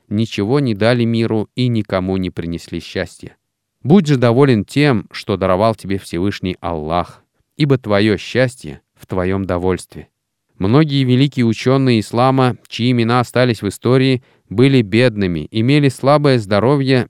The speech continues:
не отличались красотой. Среди них были даже парализованные слепые. И тем не менее, они оставили миру бесценные научные труды и огромное знание. И, наконец, не стоит забывать о том,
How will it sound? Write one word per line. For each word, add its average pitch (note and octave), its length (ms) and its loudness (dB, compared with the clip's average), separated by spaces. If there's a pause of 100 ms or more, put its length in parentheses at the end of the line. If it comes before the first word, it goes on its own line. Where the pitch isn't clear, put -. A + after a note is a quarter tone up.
не C3 160 0
отличались G2+ 600 -4
красотой. E2+ 640 -8 (720)
Среди A2 360 0
них B2+ 200 2
были C3 240 4
даже A#2+ 360 0
парализованные G#2+ 880 0
слепые. G#2+ 560 -4 (640)
И E2+ 120 -14
тем C3 300 0
не A2 100 2
менее, G#2 500 2
они G#2 240 0
оставили C#3+ 560 2
миру C3+ 280 2
бесценные B2+ 800 0
научные G#2 540 -2
труды F2+ 540 0 (300)
и C3+ 100 0
огромное F#2+ 640 -2
знание. D2+ 560 -10 (840)
И, G#2+ 200 0
наконец, A#2+ 680 0
не A2+ 160 0
стоит B2 400 0
забывать A2 440 0
о F2+ 100 -2
том, C#3 340 0